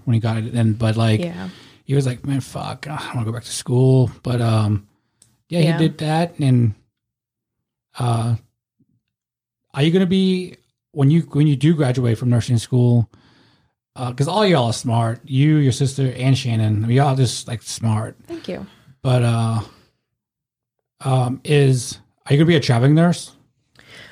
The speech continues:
Speaker 2: I'm not sure yet. Um, so there, there's a lot of different avenues that you can take with nursing. I am open to travel, uh, nursing. My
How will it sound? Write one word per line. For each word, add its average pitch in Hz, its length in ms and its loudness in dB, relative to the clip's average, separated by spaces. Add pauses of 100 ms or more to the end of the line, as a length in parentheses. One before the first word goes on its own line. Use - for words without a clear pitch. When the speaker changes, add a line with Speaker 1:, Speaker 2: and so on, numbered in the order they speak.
(220)
Speaker 2:
I'm 233 100 2
not 349 220 -2
sure 196 200 0
yet. - 480 -4 (160)
Um, 165 520 -4 (460)
so 190 240 -4
there, 202 340 2
there's 202 360 -2
a 208 40 0
lot 202 240 2
of 254 140 -6
different 175 360 -2
avenues 170 560 -2
that - 200 -4
you 165 80 -6
can 165 200 -4
take 143 340 -4 (320)
with 220 200 -6
nursing. 254 640 0 (100)
I 180 200 2
am 170 480 0
open 220 420 0
to 226 140 -4
travel, 226 640 -4 (460)
uh, 208 120 0
nursing. 208 400 0
My 175 180 -2